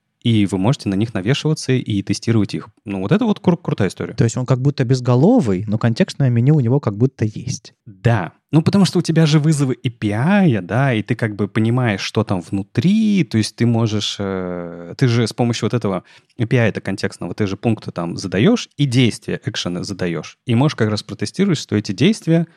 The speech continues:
Speaker 1: что пунктов ровно столько, сколько надо, и эти действия делают то, что ты ожидаешь. Ну вот. И как бы меня немножко удручает вся эта ситуация с тем, что они очень-очень сильно замедлились.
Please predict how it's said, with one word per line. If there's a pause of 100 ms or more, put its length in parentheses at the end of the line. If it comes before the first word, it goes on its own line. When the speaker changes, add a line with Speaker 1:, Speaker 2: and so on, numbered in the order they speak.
(140)
Speaker 1:
что
пунктов
ровно
столько,
сколько
надо,
и
эти
действия
делают
то,
что
ты
ожидаешь. (200)
Ну
вот. (100)
И
как
бы
меня
немножко
удручает
вся
эта
ситуация
с
тем,
что
они
очень-очень
сильно
замедлились.